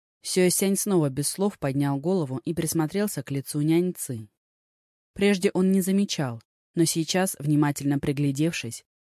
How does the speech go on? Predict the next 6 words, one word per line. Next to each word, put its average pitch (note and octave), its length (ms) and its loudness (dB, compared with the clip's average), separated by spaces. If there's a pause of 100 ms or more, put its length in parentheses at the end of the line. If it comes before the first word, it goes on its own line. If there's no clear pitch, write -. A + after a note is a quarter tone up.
(120)
обнаружил, D#3+ 680 2
что D#3+ 240 0
Тянь-Джун D#3+ 720 0
у D#3 80 0
Луняньцы D3+ 600 2
проваливается. D3+ 920 -2